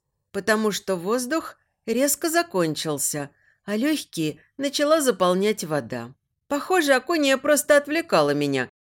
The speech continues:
а когда я попалась на удочку, то схватила за ногу и уволокла под воду. Меня охватила паника, ведь за всю жизнь я так и не удосужилась научиться плавать. "Расслабься",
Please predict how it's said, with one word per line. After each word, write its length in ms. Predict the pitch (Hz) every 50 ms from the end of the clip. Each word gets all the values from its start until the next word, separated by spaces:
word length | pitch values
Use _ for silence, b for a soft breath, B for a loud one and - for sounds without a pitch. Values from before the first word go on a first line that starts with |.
| _ -
а 120 | 185 190
когда 280 | - 220 185 185 220 220
я 200 | 214 208 202 185
попалась 540 | - 180 180 - 185 180 175 170 - -
на 160 | 190 190 196 262
удочку, 540 | 330 349 349 311 - - - - 147 - _ _ _ -
то 100 | - 240
схватила 640 | 220 - - 214 220 202 214 208 208 190 190 175
за 200 | 147 156 233 302
ногу 340 | 330 330 339 285 311 330 330 _ _ -
и 80 | 277
уволокла 600 | 285 269 226 208 214 202 190 180 - 202 233 254
под 240 | 240 214 180 175 147
воду. 440 | 113 120 123 123 - 131 123 - - _ _ _ _ _ _ -
Меня 320 | 262 262 262 285 311 339
охватила 500 | 320 - 302 233 185 - 190 202 208 220
паника, 680 | 185 - 170 147 139 139 135 127 - - 135 127 123 _ _ _ _ _
ведь 260 | - 208 247 220 202 196
за 140 | 240 226
всю 280 | 185 - - 240 220 208
жизнь 500 | 190 220 302 320 277 170 143 156 143 - _ _ _ _
я 140 | - 254 254
так 260 | 254 - 294 285 -
и 20 | 269
не 120 | 277 277
удосужилась 840 | 277 262 220 247 240 226 - 247 262 269 240 220 185 165 151 - -
научиться 600 | 180 170 165 165 165 - 185 175 175 - - 190
плавать. 680 | 185 - 156 143 135 123 117 117 113 - - - - _ _ _ _ _ _ _ _ _ _ -
"Расслабься", 1120 | 302 311 311 285 - - - - 294 294 302 302 294 294 294 - - - 202 185 180